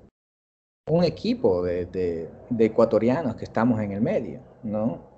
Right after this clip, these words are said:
De, de abrir una conversación, de abrir una conversación, de abrir un grupo donde nos podamos reunir, podamos compartir ideas, compartir qué es lo que está pasando en el medio.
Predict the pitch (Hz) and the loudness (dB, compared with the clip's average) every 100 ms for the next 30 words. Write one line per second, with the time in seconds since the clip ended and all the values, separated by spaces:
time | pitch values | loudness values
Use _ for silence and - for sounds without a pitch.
0 | - - 117 110 107 107 110 110 110 131 | -10 2 4 6 4 4 4 4 2 2
1 | 127 113 - - - - 156 117 87 - | 4 4 4 2 -8 -6 -4 -4 -4 -12
2 | - 120 107 110 113 120 117 110 - 92 | -6 0 2 4 4 4 2 2 0 -6
3 | 123 151 117 104 101 101 - - _ - | -2 -2 0 0 -2 -4 -8 -20 _ -6
4 | 110 110 110 104 101 131 156 - 107 101 | 2 4 4 0 2 4 4 2 0 2
5 | 92 90 113 110 101 107 107 - 107 107 | 0 -2 -2 0 0 0 -2 0 2 4
6 | 110 107 95 104 139 135 113 104 104 107 | 2 2 0 0 2 2 2 2 0 0
7 | 110 113 110 - 98 92 98 139 120 101 | -2 -4 -4 -4 -6 -2 4 6 4 2
8 | 110 110 101 - 104 107 117 107 - - | -4 -6 -6 -2 -2 0 0 0 -2 -10
9 | 110 - - 123 120 101 95 - - - | -8 -6 -2 2 2 0 -2 -4 -18 -20
10 | _ - 101 95 120 139 120 104 101 98 | _ -12 -6 2 6 6 6 2 2 0
11 | 98 | -2